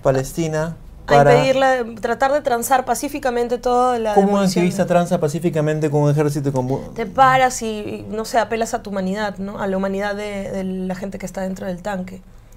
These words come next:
Speaker 1: Cuando veía la obra, más allá del conflicto y que me pareció una acción muy noble, etcétera, no pude evitar pensar, y la respuesta no puede ser simplemente humanidad, ¿no? ¿Qué hay dent-,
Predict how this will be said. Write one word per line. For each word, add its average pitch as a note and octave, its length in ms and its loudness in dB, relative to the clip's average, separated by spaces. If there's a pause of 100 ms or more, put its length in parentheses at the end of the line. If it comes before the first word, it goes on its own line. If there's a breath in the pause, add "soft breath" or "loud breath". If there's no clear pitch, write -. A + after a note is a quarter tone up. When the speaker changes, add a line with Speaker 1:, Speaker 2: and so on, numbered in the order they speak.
Speaker 1:
Cuando C3 560 2
veía C#3+ 400 2
la D3 180 4
obra, D3 580 2
más C#3+ 220 -4
allá D3 120 2
del C#3+ 100 4
conflicto C3+ 600 -2
y A#2 80 -2
que A#2+ 80 -6
me A2+ 120 -2
pareció A2+ 300 -4
una C3+ 80 0
acción C3+ 320 -4
muy C#3 160 2
noble, C3+ 440 2
etcétera, C#3 460 0
no D3+ 140 0
pude D#3 200 -2
evitar D3 280 0
pensar, D3 440 0 (800 soft breath)
y D#3 80 -4
la D#3 80 8
respuesta G#3 320 0
no F#3+ 120 2
puede F#3 160 6
ser F#3+ 100 0
simplemente E3+ 440 -2
humanidad, C#3 420 0
¿no? B2+ 160 -6
¿Qué F3 160 4
hay F#3 180 10
dent-, F3+ 280 2